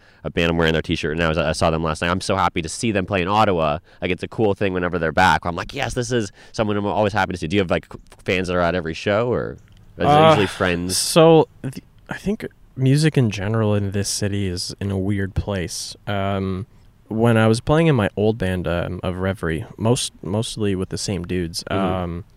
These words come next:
Speaker 2: the music scene was, like, huge. It was, it was bumping. It was crazy. We, we would sell out every show, like, eight hundred people,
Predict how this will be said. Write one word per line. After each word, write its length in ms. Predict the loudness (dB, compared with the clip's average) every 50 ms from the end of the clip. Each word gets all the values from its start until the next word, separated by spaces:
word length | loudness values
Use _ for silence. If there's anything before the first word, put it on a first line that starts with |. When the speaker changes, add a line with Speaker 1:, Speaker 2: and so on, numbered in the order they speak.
| _ -20 -20 -20 -20 -20 _ _ _
Speaker 2:
the 60 | -8
music 320 | -2 0 2 2 2 0 0
scene 220 | 0 2 2 4
was, 220 | 2 2 0 -4 -10 -16 _ -12
like, 480 | -10 -8 -8 -8 -10 -12 -16 -18 -18 -18
huge. 800 | -18 -18 -18 -10 -6 -2 2 4 6 6 6 4 0 -6 -12 -8 -6
It 100 | -4 -4
was, 400 | -2 -4 -4 -6 -8 -10 -8 -8
it 60 | -6
was 160 | -6 -6 -8
bumping. 440 | -2 _ 2 2 2 0 -2 -4 -4
It 40 | -4
was 120 | -4 -6
crazy. 540 | -8 -4 0 2 4 4 2 0 -2 -6 -8 -10 _ -6
We, 200 | -6 -4 -4 -6 -4
we 140 | -2 0 0
would 160 | 0 0 -2
sell 220 | -2 -2 0 0 2
out 140 | 2 2 2
every 260 | 0 0 0 -2 -4
show, 460 | -4 -2 -2 -2 -2 -2 -4 -6 -10 -10
like, 200 | -8 -8 -8 -8 -10 _ _ -20 -20 -20 -20 -6 -2
eight 160 | -2 0 0
hundred 340 | 0 0 0 0 -2 -2 -2
people, 440 | -4 -4 -2 -2 -4 -4 -4 -6